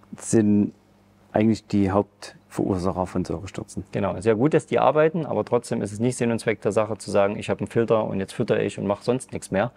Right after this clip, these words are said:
Speaker 2: So funktioniert das nicht. Ja, zurück zum Blasenzähler, unser Bubbelregnare. Also der Blasenzähler hier ist nach, ich würd mal sagen, zwei Wochen leer,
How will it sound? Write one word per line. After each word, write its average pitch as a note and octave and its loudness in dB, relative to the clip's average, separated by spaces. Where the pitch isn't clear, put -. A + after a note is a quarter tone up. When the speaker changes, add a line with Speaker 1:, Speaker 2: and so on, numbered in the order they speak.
Speaker 2:
So - 2
funktioniert G#2 -2
das G2+ -2
nicht. - -6
Ja, B2+ 4
zurück C#3+ -2
zum A#2+ 0
Blasenzähler, B2 2
unser G2 2
Bubbelregnare. G#2 0
Also A2+ 4
der G#2+ 4
Blasenzähler C#3+ 4
hier D#3+ 2
ist - 0
nach, A2 4
ich C3 -10
würd A#2+ -2
mal A2 2
sagen, G2 2
zwei G#2+ 2
Wochen G#2+ -2
leer, G#2+ 2